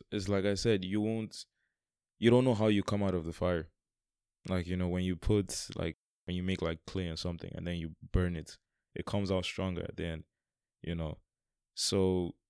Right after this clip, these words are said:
seeing people being persecuted for their faith and people refuse to, like, give up.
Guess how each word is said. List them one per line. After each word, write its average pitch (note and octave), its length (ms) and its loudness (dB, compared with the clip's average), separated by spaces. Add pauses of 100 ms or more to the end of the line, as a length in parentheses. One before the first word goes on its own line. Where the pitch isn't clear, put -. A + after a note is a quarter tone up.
(340)
seeing G#2+ 720 2
people F#2+ 280 0
being F#2+ 160 2
persecuted F#2+ 540 4
for F2+ 140 -4
their F2 140 -2
faith F#2+ 320 -4 (680)
and F2 540 -6 (1200)
people A2 280 4
refuse G2 500 2 (960)
to, F#2+ 100 2
like, E2+ 340 0
give F#2 200 0
up. F2 160 0